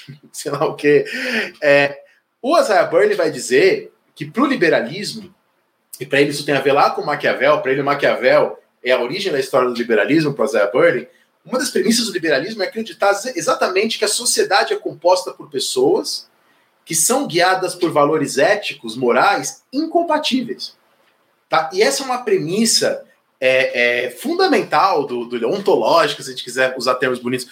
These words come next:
do liberalismo. Acreditar que o ser humano, individualmente, é guiado por valores incompatíveis entre si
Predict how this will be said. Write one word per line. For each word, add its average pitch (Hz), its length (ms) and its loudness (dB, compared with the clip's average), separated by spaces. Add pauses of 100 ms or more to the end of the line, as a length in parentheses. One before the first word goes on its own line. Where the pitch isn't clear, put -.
(220)
do 180 120 2
liberalismo. 135 680 0 (320)
Acreditar 196 580 -2
que 220 120 -12
o - 40 -10
ser 294 340 -2
humano, 170 480 -4
individualmente, 185 960 -2
é 147 100 0
guiado 180 340 -2
por 175 180 -10
valores 131 720 -2
incompatíveis 202 640 -4
entre 190 220 -8
si - 320 -8